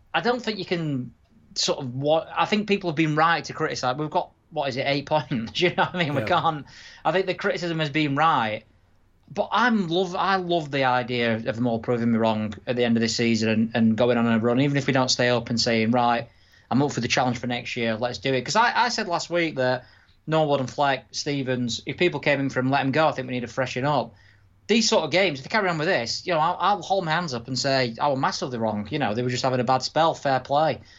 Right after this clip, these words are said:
Speaker 1: He, he
Speaker 2: Yeah.
Speaker 1: were, he were awesome, I thought.
Speaker 2: Yeah,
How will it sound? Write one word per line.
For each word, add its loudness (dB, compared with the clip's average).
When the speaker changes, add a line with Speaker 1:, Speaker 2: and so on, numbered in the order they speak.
Speaker 1:
He, 0
he 2
Speaker 2:
Yeah. 6
Speaker 1:
were, 0
he -4
were 0
awesome, -2
I -4
thought. -2
Speaker 2:
Yeah, 4